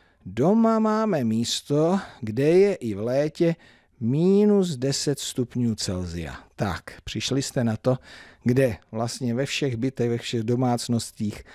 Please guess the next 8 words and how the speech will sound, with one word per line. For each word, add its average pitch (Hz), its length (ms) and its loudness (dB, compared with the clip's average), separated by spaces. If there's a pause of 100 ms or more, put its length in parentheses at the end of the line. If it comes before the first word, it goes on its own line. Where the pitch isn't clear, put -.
(140)
asi 135 380 0
máte 113 480 -4 (240)
i 139 140 6
v 131 80 4
létě 143 760 4 (420)
minus 127 300 -4
deset 117 300 -8
stupňů 123 460 -6